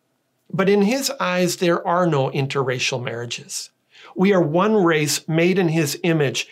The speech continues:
and he imposes the arbitrary walls that people would build between others on the basis of skin color, ethnicity, or geography.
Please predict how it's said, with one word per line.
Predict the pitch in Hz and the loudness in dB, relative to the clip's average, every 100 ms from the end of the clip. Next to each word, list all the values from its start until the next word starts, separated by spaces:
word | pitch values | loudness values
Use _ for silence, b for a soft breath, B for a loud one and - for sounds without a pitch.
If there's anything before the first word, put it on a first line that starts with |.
| B B | B B
and | 175 | 2
he | 180 | 4
imposes | 165 139 - 220 240 208 185 | 2 -2 -2 0 0 -2 -2
the | 175 175 | -2 -2
arbitrary | 160 175 185 - 175 151 | -2 -2 -2 -2 -2 0
walls | 143 147 156 - | 0 0 -2 -4
that | - | -8
people | - 180 170 | -6 -4 0
would | 143 117 | 0 0
build | 151 160 | -2 0
between | 147 147 160 139 135 B B B B B - - | -2 -6 -4 -2 -4 B B B B B -14 -4
others | 160 170 165 160 | 0 2 2 0
on | |
the | 135 | -4
basis | 123 156 160 160 135 | -2 -2 0 -4 -8
of | 120 | -10
skin | - - 185 185 | -8 -4 0 0
color, | 180 180 165 165 147 _ _ - | 0 0 0 0 -4 _ _ -8
ethnicity, | 139 165 160 - 170 160 151 - _ _ _ _ | -6 -2 -2 -2 -4 -4 -6 -12 _ _ _ _
or | 156 151 | -2 0
geography. | 135 123 117 120 - 120 | 0 -2 -2 -10 -16 -18